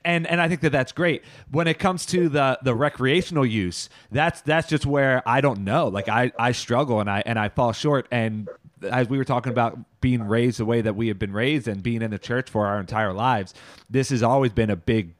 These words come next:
bugaboo, right? Like, so for you, when it comes to, are, are you saying that, that you're okay with it recreationally,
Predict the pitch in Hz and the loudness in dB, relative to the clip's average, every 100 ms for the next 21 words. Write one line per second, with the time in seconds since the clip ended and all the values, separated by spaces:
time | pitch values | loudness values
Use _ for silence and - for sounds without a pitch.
0 | - 113 104 95 82 76 95 92 95 - | 0 0 0 -4 -6 -6 -8 -6 -10 -10
1 | - - - 160 143 147 - 135 - 156 | -18 -12 0 2 2 0 -8 -12 -4 0
2 | 135 165 220 165 123 - - - _ - | 0 0 2 2 0 -4 -12 -20 _ -8
3 | 135 147 143 170 170 160 - 156 147 143 | -2 -2 0 0 -2 -2 -2 2 2 2
4 | 147 143 143 131 151 165 165 143 135 131 | 0 0 -2 0 0 0 2 0 0 0
5 | 123 120 147 135 151 135 131 123 123 - | 0 2 2 2 2 0 2 0 -2 0
6 | 135 - 117 139 151 156 165 170 | -2 0 0 0 0 -2 -2 -4